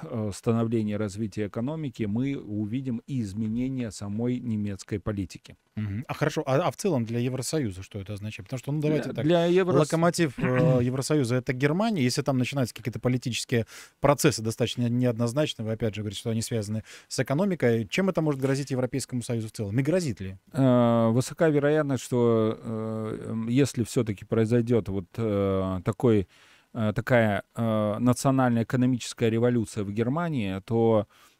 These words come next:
Speaker 1: э, Германия сбросит с себя, э, всю это, всё это бремя, которое она тянула по Евросоюзу, сбросит и в том числе, м, э, контроль со стороны,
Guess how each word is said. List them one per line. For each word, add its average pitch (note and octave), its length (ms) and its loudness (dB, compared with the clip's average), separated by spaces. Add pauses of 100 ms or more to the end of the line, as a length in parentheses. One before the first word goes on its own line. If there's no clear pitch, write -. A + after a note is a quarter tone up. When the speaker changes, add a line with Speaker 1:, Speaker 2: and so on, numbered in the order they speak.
(180)
Speaker 1:
э, A2+ 280 0
Германия B2 720 2
сбросит A2 600 0
с - 40 -12
себя, F#2+ 500 -4 (140)
э, F#2+ 1200 -6
всю B2+ 340 4
это, A2 580 0
всё C#3+ 220 4
это A2+ 200 0
бремя, D3+ 440 -4 (300)
которое A2 420 2
она A2+ 200 0
тянула A2 460 0
по A2+ 240 2
Евросоюзу, A2 840 -2
сбросит B2 600 2 (400)
и B2+ 500 4
в - 60 -16
том C#3 260 4
числе, A2 460 -2 (140)
м, A#2 340 -4
э, G2+ 500 -2
контроль B2 440 2
со A2 140 -6
стороны, A2+ 680 0